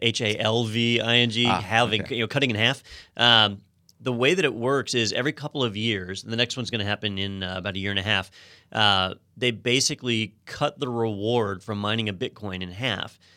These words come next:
Speaker 1: So it becomes fifty percent less profitable to mine every two years. And what happens is that slows down mining. People aren't gonna invest money in it like they have been,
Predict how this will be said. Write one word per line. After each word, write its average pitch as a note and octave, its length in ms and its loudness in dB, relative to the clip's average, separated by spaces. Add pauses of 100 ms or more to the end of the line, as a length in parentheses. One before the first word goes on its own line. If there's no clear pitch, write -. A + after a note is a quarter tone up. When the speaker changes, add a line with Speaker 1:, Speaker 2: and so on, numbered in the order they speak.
(160)
Speaker 1:
So B2+ 200 2
it A2+ 80 2
becomes A2+ 480 0
fifty - 280 -6
percent A#2 320 -4
less A2 340 2
profitable G2+ 720 -4
to G2+ 140 -10
mine F#2+ 840 -4
every A2 240 -4
two G#2+ 160 -6
years. F#2+ 460 -6 (440)
And G#2+ 540 4 (160)
what A2+ 320 -2
happens A#2+ 460 -2
is G#2 180 0
that - 220 -8
slows A#2 560 0
down G#2 260 -4
mining. G#2+ 440 -2
People A2+ 260 -6
aren't G#2+ 160 -4
gonna G#2+ 100 0
invest G2+ 340 0
money A#2+ 260 0
in G2 60 0
it G2 100 -2
like F#2+ 160 -6
they G2+ 100 -8
have B2 260 -2
been, G2 180 0